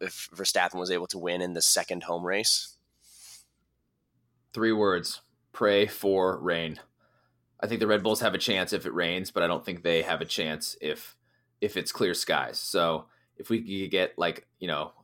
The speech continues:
Speaker 2: a light, a light dew, a light mist, and we're doing a bunch of pit stops, uh, we're going intermediates to wets, and then we're trying to time it perfectly and get back, um, onto the medium tires. Like, if we get a,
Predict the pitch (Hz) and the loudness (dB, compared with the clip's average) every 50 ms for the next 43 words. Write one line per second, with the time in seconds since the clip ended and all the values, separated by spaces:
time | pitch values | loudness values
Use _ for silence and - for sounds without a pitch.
0 | _ _ _ _ _ _ _ _ _ - 110 104 104 107 110 107 - - - 101 | _ _ _ _ _ _ _ _ _ 0 2 4 4 4 4 4 2 -2 -2 0
1 | 98 98 110 120 117 117 - - 123 120 113 113 110 104 104 104 - - 98 101 | 2 4 4 4 4 2 0 4 6 8 8 8 8 8 6 4 4 2 0 0
2 | 101 95 92 - - 101 98 98 95 98 98 95 95 85 98 - - - - - | 0 0 0 -2 -2 -2 0 0 0 0 0 0 0 -2 -2 -4 -4 -8 -6 -6
3 | 110 - - - 104 92 90 90 - - - - - _ _ _ _ _ _ _ | -6 -4 -2 2 2 4 4 2 0 -2 -8 -8 -8 _ _ _ _ _ _ _
4 | - 85 85 85 85 85 82 78 90 98 - 92 87 90 87 87 87 85 87 90 | -4 0 0 2 2 2 0 0 -2 -2 0 0 0 0 0 -2 -2 -2 -2 -2
5 | 90 90 90 87 87 87 82 80 - - - 98 85 85 85 85 82 - - - | -2 -2 -2 0 0 0 0 -2 -2 -4 -2 0 2 2 2 2 0 -2 -4 -4
6 | 98 85 85 82 82 80 78 87 - - 95 85 85 85 85 82 - - 98 90 | -2 -2 -2 -2 -4 -4 -4 -6 -4 -2 -2 -2 0 -2 -4 -6 -6 -4 -4 -2
7 | 87 85 82 - - - 95 90 87 - - - 104 90 - 87 85 - 87 87 | -2 -2 -4 -4 -4 -4 -2 -2 -4 -4 -4 -2 -2 -2 -2 -6 -10 -4 -2 -2
8 | 85 82 82 82 82 82 76 - - 82 80 80 78 - - - - _ _ _ | 0 0 -2 -2 -2 -4 -4 -2 -2 -2 -2 -2 -2 -4 -8 -16 -20 _ _ _
9 | _ _ _ _ - 69 80 80 80 80 78 67 85 95 90 82 82 85 90 87 | _ _ _ _ -6 -2 -2 -2 -2 -2 0 0 0 0 0 -2 -2 -2 -2 -2
10 | 90 85 82 - - 87 85 85 82 82 82 - 73 76 71 - - - 80 - | -2 -4 -4 -2 0 0 2 2 0 0 -2 -2 -2 -2 -2 -4 -8 -10 -10 -6
11 | - 110 104 87 113 107 98 - - _ _ - - 90 90 87 87 85 85 - | -4 -2 0 4 4 4 4 2 -4 _ _ -4 0 0 2 2 2 2 0 -2